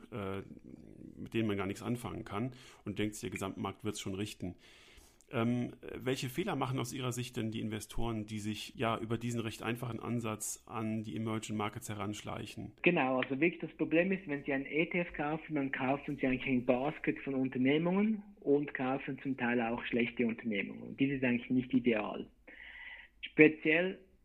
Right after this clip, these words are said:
Speaker 2: glaube ich, die großen Wachstumsphasen in Asien sind vorbei. Deshalb ist es wichtiger, viel selektiver vorzugehen. Es gibt nach wie vor extrem große Wachstumschancen,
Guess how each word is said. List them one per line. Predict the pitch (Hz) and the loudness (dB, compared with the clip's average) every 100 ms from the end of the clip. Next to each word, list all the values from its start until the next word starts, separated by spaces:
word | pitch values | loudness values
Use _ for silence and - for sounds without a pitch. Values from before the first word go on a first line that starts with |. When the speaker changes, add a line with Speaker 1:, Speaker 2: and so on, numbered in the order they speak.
| _ | _
Speaker 2:
glaube | - 143 147 | -2 0 0
ich, | 143 | -2
die | 139 | 0
großen | 151 160 175 165 | 2 2 0 -2
Wachstumsphasen | 143 160 - 175 - 135 127 131 131 127 123 | 0 0 0 -8 -4 -4 -4 -2 -2 -2 -4
in | 127 127 120 120 | -2 0 -2 -2
Asien | 127 147 165 139 131 | 2 2 2 0 0
sind | - 127 127 | 2 2 2
vorbei. | 120 110 120 120 165 220 - - - - | 0 2 4 6 6 4 -2 -20 -18 2
Deshalb | 147 156 151 135 | 2 4 0 2
ist | 135 - | -2 0
es | 131 - - - - - | -4 -4 -20 -20 -20 -12
wichtiger, | 127 123 180 - 175 165 170 165 - - - - | 2 6 6 4 2 6 4 4 -12 -20 -20 -2
viel | 156 156 175 - | 4 6 6 4
selektiver | 143 165 180 - 170 175 190 180 | 4 4 2 2 2 4 -2 0
vorzugehen. | 139 151 175 160 170 202 | 2 2 2 2 6 6
Es | 185 - | 4 2
gibt | 131 - | 0 4
nach | 143 | 4
wie | 175 | 4
vor | 165 131 | 2 2
extrem | 120 - 143 143 | 2 2 4 4
große | 135 135 156 156 | 6 4 4 2
Wachstumschancen, | 160 165 - 180 175 180 - 202 | 0 0 0 2 4 2 4 2